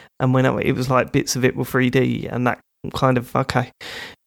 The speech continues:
fine. You're so focused on the board itself when you're playing Tetris that it's, you're not really getting the full effect of what's going on around you,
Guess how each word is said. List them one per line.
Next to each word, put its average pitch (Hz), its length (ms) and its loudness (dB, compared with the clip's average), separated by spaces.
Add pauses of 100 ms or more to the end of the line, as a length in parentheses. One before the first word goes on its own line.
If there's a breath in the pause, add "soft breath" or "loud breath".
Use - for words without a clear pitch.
(140)
fine. 131 480 0
You're 139 160 2
so 160 220 2
focused 147 560 0
on 131 180 4
the 127 60 0
board 131 320 2
itself 123 560 0
when 120 120 -2
you're 120 80 -2
playing 123 240 -2
Tetris - 540 -4
that - 240 4
it's, - 400 -2
you're 139 80 2
not 143 140 2
really 120 220 -4
getting 127 220 -4
the 131 60 0
full 131 200 -2
effect - 340 0
of 123 140 -6
what's - 160 -2
going 123 200 -2
on 123 80 -2
around 131 360 0
you, 127 160 -2